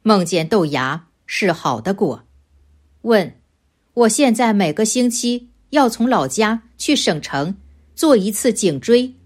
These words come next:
腰椎的推拿，路途远。昨天晚上上香问菩萨，我是继续每个星期去省城推拿一次，还是在老家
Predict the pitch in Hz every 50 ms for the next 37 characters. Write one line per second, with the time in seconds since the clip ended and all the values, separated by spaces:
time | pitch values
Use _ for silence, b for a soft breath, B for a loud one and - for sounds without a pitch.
0 | _ - 247 247 247 247 - 285 285 - 165 160 - - 269 277 262 233 175 131
1 | 135 156 190 - _ _ _ _ _ - 269 269 220 - - - 170 208 226 214
2 | 190 123 104 - _ _ _ _ _ _ _ _ _ _ _ _ _ - - 233
3 | 233 240 240 294 320 311 269 226 156 135 - - 214 202 196 196 208 - - 262
4 | 247 226 240 - 262 254 269 262 214 196 - - 147 202 254 - 214 165 - _
5 | _ _ _ _ _ _ _ _ _ _ - 226 233 226 - 262 - - 320 302
6 | 240 - - 254 208 208 165 - 190 202 202 - 254 247 247 240 - 254 254 254
7 | 254 - _ _ _ _ - - - 302 233 - 226 180 165 - - 190 202 -
8 | - 262 240 220 175 190 196 185 208 214 - - 226 175 - _ _ _ _ _
9 | _ _ _ _ _ _ - - 247 247 302 294 - 302 277 247 214 170 143 143
10 | - - 226 226 233 233 - _